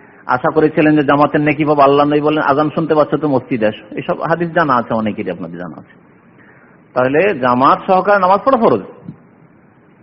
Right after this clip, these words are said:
একটা লোক ইচ্ছা করলো যে জামাতে গিয়ে এশার নামাজ পড়বো, কিন্তু জামাতে যেতে সক্ষম হলো না,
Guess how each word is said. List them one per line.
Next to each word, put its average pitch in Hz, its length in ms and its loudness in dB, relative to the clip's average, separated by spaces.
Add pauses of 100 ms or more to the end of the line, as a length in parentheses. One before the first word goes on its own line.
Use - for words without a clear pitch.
(1000)
একটা - 260 -2
লোক 226 280 2
ইচ্ছা 233 340 0
করলো 220 240 2
যে 233 100 4
জামাতে 175 420 2
গিয়ে 196 160 2
এশার 156 180 0
নামাজ 113 220 0 (100)
পড়বো, 95 240 -6 (560)
কিন্তু 240 440 0
জামাতে 190 720 2
যেতে 160 460 2 (120)
সক্ষম 147 440 0
হলো 110 240 0
না, 92 180 -10